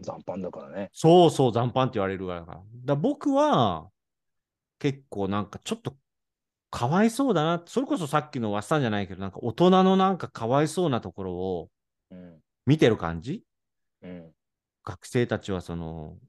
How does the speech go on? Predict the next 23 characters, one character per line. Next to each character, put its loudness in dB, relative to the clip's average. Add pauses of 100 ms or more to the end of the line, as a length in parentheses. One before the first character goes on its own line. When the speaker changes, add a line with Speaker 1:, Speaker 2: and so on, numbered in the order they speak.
(160)
Speaker 2:
ち -10
ょ -14
っ -16
と -20
気 -6
持 2
ち 0
悪 4
い -2
と -4
か、 -2
な -14
ん -16
か -10 (120)
嫌 -2
だ -6
と -16
か -10
っ -14
て -20 (140)
言 -16
っ -20 (180)
て、 -6